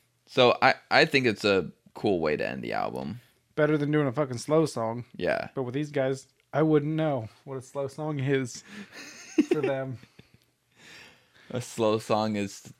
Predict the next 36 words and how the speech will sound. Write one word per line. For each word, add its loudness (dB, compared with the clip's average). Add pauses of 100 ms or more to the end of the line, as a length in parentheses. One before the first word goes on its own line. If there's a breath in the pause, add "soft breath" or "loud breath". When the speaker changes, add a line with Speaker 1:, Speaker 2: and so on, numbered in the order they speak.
(300)
Speaker 1:
to, -4 (580)
a -2
slow 0
song -2
is -6
to -6
normal -4
bands -4
that -2
four -4
four -2
is -6 (140)
to 2
<laughs> -12
Thank -4
You, -4
Scientist. -8
Speaker 2:
Yeah, 0 (180)
which -4
I 2
think -4
only 2
the 2
epilogue 0
and -8
prologue -10 (540)
are -8
Speaker 1:
Like, -2
had, 2
like, -2
normal 2
Speaker 2:
all 2
Speaker 1:
time -6
signatures? -4
Speaker 2:
Yeah, -2
are -10